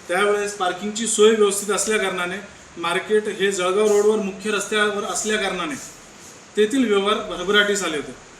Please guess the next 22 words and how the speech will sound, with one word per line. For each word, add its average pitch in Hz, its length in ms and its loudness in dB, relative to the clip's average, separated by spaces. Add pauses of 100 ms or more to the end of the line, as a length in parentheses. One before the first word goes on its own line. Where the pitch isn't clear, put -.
(300)
परंतु 208 220 -2
काही 214 180 2
काळानंतर 208 600 0
बँकिंग 190 400 -4
व्यवहारासाठी 190 440 0
म्हणा 185 200 -6
किंवा 190 260 -4
आर्थिक 190 240 -6
व्यवहारासाठी 180 460 -6
म्हणा 170 200 -6 (800)
अलॉट 208 220 2
केलेल्या 208 360 2
गाळ्यांच्या 196 420 -2
कागदपत्रांची 196 680 -4
आवश्यकता 180 440 -4
असल्या 214 240 2
कारणाने 175 640 -6 (520)
बांधकाम 185 420 -4
नकाशा, 190 420 -4
बांधकाम 175 400 -6
परवानगी, 185 460 -4
completion 190 440 -6